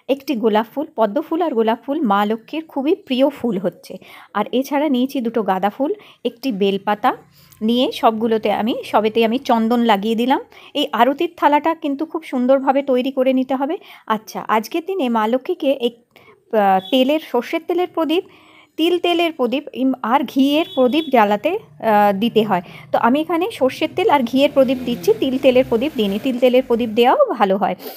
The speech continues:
তো আমি আগে এখানে একটা ঘিয়ের প্রদীপ তৈরি করে নিচ্ছি। ঘিয়ের প্রদীপ দিয়ে মার আরতি করা হবে,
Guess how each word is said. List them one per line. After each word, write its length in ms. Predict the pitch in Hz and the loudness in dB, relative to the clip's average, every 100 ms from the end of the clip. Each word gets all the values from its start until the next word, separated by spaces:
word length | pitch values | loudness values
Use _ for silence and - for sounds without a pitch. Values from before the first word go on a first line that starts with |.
| - _ | -20 _
তো 80 | 302 | -2
আমি 280 | - 233 262 | 0 0 0
আগে 260 | 233 233 302 | 0 -2 -2
এখানে 260 | 262 302 302 | -4 -4 -4
একটা 340 | 277 - 302 | -4 -6 -6
ঘিয়ের 320 | 370 - 269 311 | -4 0 2 2
প্রদীপ 320 | 285 233 240 | 0 -2 -2
তৈরি 220 | - 226 233 | 0 0 2
করে 160 | 240 | -2
নিচ্ছি। 280 | 226 226 330 | -2 -4 -8
ঘিয়ের 360 | 233 - 285 330 | -8 -2 -2 -2
প্রদীপ 260 | 320 320 330 | -2 -4 -4
দিয়ে 140 | 339 339 | -2 0
মার 320 | 262 262 311 - | 0 0 -2 2
আরতি 380 | 233 294 302 | 2 2 0
করা 260 | 277 214 196 | -4 -2 -2
হবে, 220 | 208 254 | -2 -4